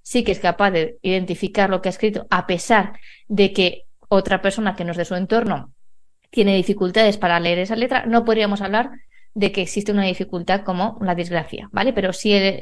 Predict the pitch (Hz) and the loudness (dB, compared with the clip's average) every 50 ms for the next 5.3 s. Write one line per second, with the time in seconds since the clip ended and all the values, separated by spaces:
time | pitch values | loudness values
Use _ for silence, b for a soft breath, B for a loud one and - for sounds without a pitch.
0 | 202 202 196 190 190 214 214 208 269 262 269 285 269 277 277 - 240 220 208 196 | 2 2 2 4 2 0 0 2 0 2 2 0 0 0 -4 -4 -4 -2 -2 -2
1 | 190 - 208 202 - - 214 202 202 180 185 - - - - - - - 185 196 | -2 -2 -4 -2 -2 -4 -4 -4 -4 -8 -10 -10 -14 -20 -20 -20 -14 -4 -2 0
2 | 214 220 220 220 214 214 208 208 196 214 220 214 220 214 208 - 233 226 214 196 | 2 2 2 2 2 0 -2 0 4 6 6 6 6 4 4 6 6 6 6 6
3 | 196 202 214 226 208 214 196 208 - 220 220 214 214 196 208 233 233 233 233 226 | 6 4 2 2 2 0 -2 -2 -2 -2 -2 0 0 -2 0 2 0 0 2 0
4 | 202 202 196 202 190 196 220 202 202 202 214 220 220 202 196 180 - 202 202 202 | 0 0 0 0 -2 -4 -4 -4 -4 -4 -4 -4 -4 -4 -6 -4 -2 0 0 0
5 | 202 - 311 392 466 | 0 0 0 0 0